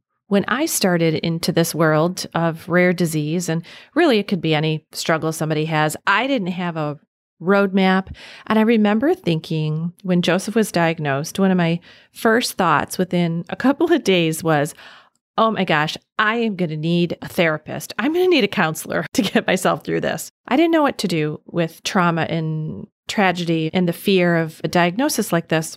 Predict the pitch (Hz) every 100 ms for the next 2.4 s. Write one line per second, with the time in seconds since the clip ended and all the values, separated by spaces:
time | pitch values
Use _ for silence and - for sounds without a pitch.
0 | - 208 196 190 185 202 220 196 175 180
1 | 180 165 - 185 170 165 - 185 180 -
2 | 180 170 170 -